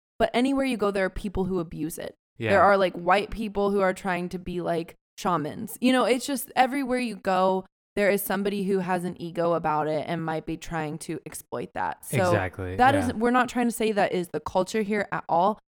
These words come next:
Speaker 1: but just like anything, there's a downside.
Speaker 2: Yeah.
Speaker 1: So there is a downside to the uber spiritual, psychedelic, experimental community, um, mostly a pro,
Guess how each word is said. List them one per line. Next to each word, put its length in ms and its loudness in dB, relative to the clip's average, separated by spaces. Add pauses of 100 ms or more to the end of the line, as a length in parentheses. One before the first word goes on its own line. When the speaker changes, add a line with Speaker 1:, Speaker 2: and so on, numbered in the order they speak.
(120)
Speaker 1:
but 140 4
just 200 -2
like 280 -2
anything, 420 -2
there's 220 -2
a 80 -8
downside. 800 -6
Speaker 2:
Yeah. 220 0
Speaker 1:
So 300 2
there 220 2
is 240 2
a 60 6
downside 520 0
to 60 -6
the 180 -4
uber 300 -2
spiritual, 960 -2
psychedelic, 560 -2
experimental 720 -6
community, 640 -4 (440)
um, 320 2
mostly 340 0
a 80 2
pro, 440 2